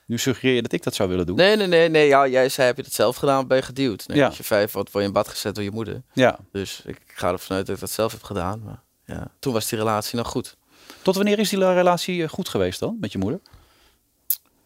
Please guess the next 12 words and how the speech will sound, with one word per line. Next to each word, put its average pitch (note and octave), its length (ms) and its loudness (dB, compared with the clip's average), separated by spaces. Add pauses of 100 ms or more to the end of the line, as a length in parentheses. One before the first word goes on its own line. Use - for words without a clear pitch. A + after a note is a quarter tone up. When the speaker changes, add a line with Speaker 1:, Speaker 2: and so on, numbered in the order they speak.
(1040)
Speaker 2:
Mm, - 640 -10
nou, A2+ 280 -6 (1300)
nou, C#3+ 400 6
ik, D3 140 -6
ik C3+ 180 -8
denk D3+ 220 0
toen D#3+ 140 -2
ik C#3+ 80 -2
een C#3+ 100 2
jaar C#3 200 2
of C3+ 100 -8
dertien D#3 640 -2